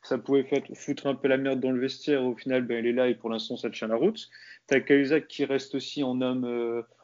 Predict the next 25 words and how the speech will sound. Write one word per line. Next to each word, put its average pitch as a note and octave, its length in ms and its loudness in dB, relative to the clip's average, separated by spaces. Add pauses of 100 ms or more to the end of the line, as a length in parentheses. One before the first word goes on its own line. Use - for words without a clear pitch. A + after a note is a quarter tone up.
(180)
en B2+ 200 -2
homme B2+ 240 0
de, A#2 680 0 (100)
enfin, G#2+ 140 -6
clairement A#2 340 0
en A2 80 -2
homme A2 160 0
de B2+ 80 6
main, G3 220 0
quoi, A#2+ 180 -2
qui B2 220 0
fait C3 100 0
le B2 80 2
travail A#2+ 340 2
de A#2+ 140 0
l'ombre. C3+ 320 0
Et A2 60 -2
je - 80 -12
pense B2+ 180 -4
qu'en B2 160 -4
Ligue A#2+ 220 0
un, C3 80 0
t'as A2+ 220 0
besoin B2+ 560 0
d'un, A#2 260 -4